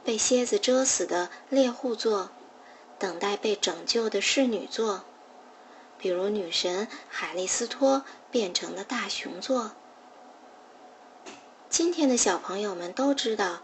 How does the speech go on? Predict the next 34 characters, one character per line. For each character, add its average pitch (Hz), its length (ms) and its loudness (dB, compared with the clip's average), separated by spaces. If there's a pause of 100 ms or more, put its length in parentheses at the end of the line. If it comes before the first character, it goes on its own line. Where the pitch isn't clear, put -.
(440)
星 311 320 2
星 208 320 2 (460)
都 311 140 2
是 - 140 2
存 190 260 -2
在 226 180 -2
在 190 240 0 (200)
宇 180 220 -6
宙 269 240 4
中 170 200 -6 (100)
的， - 160 -10 (1120)
虽 285 220 8
然 277 120 8
看 277 300 4
上 208 240 0
去 190 320 0 (260)
都 240 120 -2
挂 226 240 2
在 190 160 0
天 262 260 0
空 285 240 4
中， 277 260 4 (680)
但 262 180 2
其 247 240 4
实 247 380 4 (320)
离 214 120 6
我 226 140 4
们 196 180 -2
非 320 300 2
常 190 300 0
遥 165 240 -4
远。 190 220 -2 (1500)
甚 214 340 0
至 185 280 -2